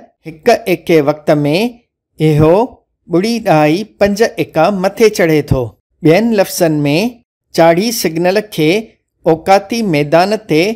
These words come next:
پيمائڻ، يعني ٽائيم اسڪيل ڪرڻ جو نتيجو اهو نڪري ٿو جو ان جي ترڇائيءَ تي اثر پوي ٿو. سسڻ جي صورت ۾ ان جي ترڇائي وڌي ٿي،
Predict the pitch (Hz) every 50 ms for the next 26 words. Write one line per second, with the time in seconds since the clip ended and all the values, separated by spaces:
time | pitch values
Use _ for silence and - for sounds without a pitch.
0 | - _ _ _ _ _ - 165 151 151 156 165 180 196 202 190 165 151 175 220
1 | 214 - _ _ _ _ - - 147 160 160 160 156 160 180 208 226 - _ _
2 | _ _ - 165 156 160 202 214 208 - - 165 - - - - 175 185 214 233
3 | 226 - - 190 165 160 156 151 143 135 147 143 143 139 143 139 151 147 - 214
4 | 220 220 160 147 147 147 180 226 226 - _ _ _ _ _ _ - 151 139 147
5 | 165 208 233 226 202 - - 175 160 156 151 156 - 147 143 170 220 226 226 -
6 | _ _ _ _ - 123 135 151 156 156 - - 170 175 196 190 160 135 139 147
7 | 170 202 233 226 - _ _ _ _ - 175 170 175 175 - - 220 220 220 220
8 | 220 208 - - 151 170 208 214 - - - 175 - - 233 226 - - - 190
9 | 165 165 160 151 151 - - 135 123 110 - _ _ _ _ _ - - - 139
10 | 120 - - - 190 208 233 233 220 190 202 180 - - - 147 143 143 143 139
11 | - 156 139 139 139 139 143 160 190 233 262 - - _ _ _ _ - 160 165
12 | 185 185 180 160 165 160 151 151 - 156 147 131 127 - - 156 143 139 139 131
13 | 123 131 131 123 127 127 127 127 123 127 151 156